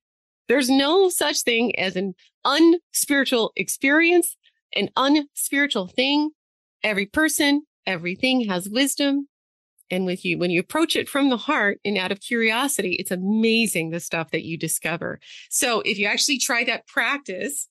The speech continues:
I really want to hear about the wisdom that you received. Sit with it long enough, okay? All right?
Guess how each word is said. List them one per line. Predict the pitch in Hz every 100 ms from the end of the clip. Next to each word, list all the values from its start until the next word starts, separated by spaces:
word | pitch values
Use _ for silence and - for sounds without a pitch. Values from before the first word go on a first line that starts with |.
| _
I | -
really | 214 226 311 415 403 320
want | 240 247 226
to | 220
hear | - 196 190 - _
about | 226 196 208 196 -
the | 202 294
wisdom | 269 320 359 302 247
that | 202
you | - 214
received. | 226 - 320 349 175 _ _ _
Sit | - 254
with | - -
it | 208 330
long | 262 320 403
enough, | 285 175 156 185
okay? | 180 226 285 370 _ _ _ _ -
All | 202
right? | 202 247 415